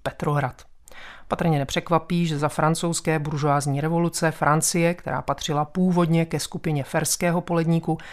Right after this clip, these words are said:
stanovila jako nultý poledník poledník pařížský. Nejednotný nultý poledník neznamenal nejen nejednotu v kartografii.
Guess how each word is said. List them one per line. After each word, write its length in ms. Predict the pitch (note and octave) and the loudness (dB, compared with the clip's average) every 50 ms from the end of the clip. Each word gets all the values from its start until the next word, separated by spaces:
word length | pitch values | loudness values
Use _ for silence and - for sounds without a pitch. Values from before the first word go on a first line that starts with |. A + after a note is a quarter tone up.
| - - - | -18 -14 -10
stanovila 560 | - - - G#3+ G3 F#3 E3+ E3+ E3 D#3 D3+ | -4 4 4 6 6 6 4 4 4 4 2
jako 220 | D3+ D3+ - C#3 C#3 | 2 0 -2 -2 0
nultý 420 | C#3+ D3+ E3 E3 E3 - D#3+ C#3 | 2 2 2 2 0 -2 -10 -8
poledník 600 | - - D3+ D3 D3 C#3+ C#3+ C#3+ C#3+ C#3 - - - - | -2 0 0 2 2 2 0 0 -2 -2 -6 -10 -10 -4
poledník 440 | - C#3 C#3+ C#3+ C#3 C#3+ C3+ - - - | -4 -2 -2 -2 -2 -4 -4 -6 -4 -4
pařížský. 680 | C#3 C3 - D#3+ D#3 C3+ - - - - D#3+ C#3+ C3 - - - - - - - - - - - - - - - - - - - - - - | -2 -2 0 -2 -2 0 0 -2 -2 -4 -8 -10 -12 -16 -20 -20 -20 -20 -20 -20 -20 -20 -20 -20 -20 -18 -18 -18 -18 -18 -18 -20 -12 -2 2
Nejednotný 540 | F3 G#3 C4+ C4+ D4 D4+ D4 - C#4+ B3+ A3 | 4 6 6 6 6 4 4 6 8 8 8
nultý 320 | G3+ G#3+ A3+ A3 B3 G#3 | 8 8 6 4 2 0
poledník 500 | - F3+ F3+ F3+ F3+ F#3 F#3+ G3 F#3+ F3+ | 2 4 4 6 6 6 4 2 2 0
neznamenal 640 | D#3 D#3 D3 E3 E3 E3 E3+ E3 E3 E3 D#3+ D#3+ D#3 | 0 0 2 4 4 6 6 6 6 6 6 4 4
nejen 520 | D3+ D3 D3 D#3 D#3 D#3 D#3 D3+ C#3+ C#3 | 2 2 4 4 4 4 2 2 2 2
nejednotu 520 | C#3+ C#3+ D3 D3 D3 C#3+ D3 - - - C3+ | 2 2 2 2 0 0 -2 -2 -4 -6 -8
v 100 | - - | -8 -6
kartografii. 840 | - - C3 - - F#3 F#3 E3 E3 C#3+ - - D#3+ C#3+ C#3 | -4 -2 -2 -2 0 0 2 2 2 2 0 -2 -6 -6 -6